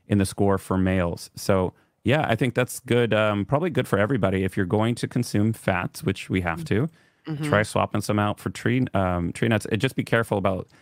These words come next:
Speaker 1: like, my roommate always gets bummed because I always buy the unsalted
Speaker 2: Mm-hmm.
Speaker 1: at Costco, and he's like, "Where's the salt?" I'm like, "You don't need the salt. You don't need
Speaker 2: No.
Speaker 1: the salt."
Speaker 2: Lately, my husband's been ordering raw macadamia nuts,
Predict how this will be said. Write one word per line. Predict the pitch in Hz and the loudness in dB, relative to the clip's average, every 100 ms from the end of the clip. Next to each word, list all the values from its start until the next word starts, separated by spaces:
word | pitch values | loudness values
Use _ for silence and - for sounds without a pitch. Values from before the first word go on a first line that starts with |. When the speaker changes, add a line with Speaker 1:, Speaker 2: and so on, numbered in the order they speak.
| _ | _
Speaker 1:
like, | - 98 | -2 2
my | |
roommate | 110 120 127 110 | 4 4 2 0
always | 104 104 95 - | 0 2 0 0
gets | 104 92 | -2 -2
bummed | - 92 95 92 - _ _ _ _ | -2 0 2 0 -4 _ _ _ _
because | - 101 | 0 0
I | - 95 | 2 2
always | 98 95 | 2 0
buy | 85 - 92 90 | -2 -2 0 0
the | 90 90 92 | -2 -4 -2
unsalted | 92 92 - 90 - 113 117 - _ _ _ | 0 0 -2 -6 0 -2 -2 -14 _ _ _
Speaker 2:
Mm-hmm. | 151 147 156 | -8 -4 -2
Speaker 1:
at | 190 | -2
Costco, | - 98 - 113 120 120 | 0 -2 2 0 2 0
and | 92 | -2
he's | 95 95 | -2 0
like, | 101 85 | -2 0
"Where's | 101 95 | 0 -2
the | - | -6
salt?" | - 98 - - - _ | -4 -4 -4 -10 -20 _
I'm | - | -16
like, | - | -6
"You | 110 | -4
don't | - - | -2 0
need | 180 | -2
the | 147 | -2
salt. | - - - - _ _ _ _ _ _ _ | -6 -8 -8 -18 _ _ _ _ _ _ _
You | 160 | -4
don't | 156 151 | -2 0
need | |
Speaker 2:
No. | 147 | -2
Speaker 1:
the | 147 | -4
salt." | - - - - - - _ | -8 -14 -18 -20 -20 -20 _
Speaker 2:
Lately, | 165 185 240 220 165 147 143 - _ _ _ _ | 4 8 8 8 8 8 6 0 _ _ _ _
my | 170 156 | 4 6
husband's | 165 160 180 165 | 4 2 0 2
been | 165 165 | 2 4
ordering | 147 156 151 143 | 4 6 4 4
raw | 127 135 147 160 | 2 4 4 6
macadamia | 147 143 143 139 143 143 131 | 4 4 2 0 2 2 2
nuts, | 131 - - | -2 -4 -8